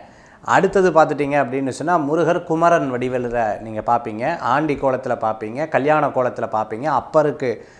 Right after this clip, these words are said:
ஒரு, அஹ், சுப்பனாக இருந்து பதில் சொல்றதை நீங்க பார்ப்பீங்க, சூரனை வதம் பண்ணக்கூடிய முகத்தை பார்ப்பீங்க, பக்தருக்கு அனுகிரகம் பண்ணக்கூடிய முகத்தை பார்ப்பீங்க,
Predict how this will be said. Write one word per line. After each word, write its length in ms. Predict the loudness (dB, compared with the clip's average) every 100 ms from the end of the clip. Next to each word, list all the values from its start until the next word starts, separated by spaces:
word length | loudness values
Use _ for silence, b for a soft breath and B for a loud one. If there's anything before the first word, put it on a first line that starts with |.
| B B
ஒரு, 180 | -2 0 0 0 -2 -4 -6 B B -8
அஹ், 100 | -6
சுப்பனாக 560 | -4 2 4 6 4
இருந்து 360 | 2 -2 -2 -2
பதில் 260 | 0 -2 -2
சொல்றதை 260 | -4 -2
நீங்க 180 | -4 -6
பார்ப்பீங்க, 440 | 0 0 0 -4 -4
சூரனை 640 | 0 0 4 2 2 0
வதம் 320 | 0 0 0
பண்ணக்கூடிய 440 | -2 -2 -4 -4 -2
முகத்தை 340 | 0 0 0
பார்ப்பீங்க, 480 | -2 -4 -4 -4 0
பக்தருக்கு 480 | 0 0 -2 0 0
அனுகிரகம் 500 | 0 0 2 2 0
பண்ணக்கூடிய 360 | -2 -4 -4
முகத்தை 320 | -2 -2 -2 -2
பார்ப்பீங்க, 500 | -2 -4 -2 -2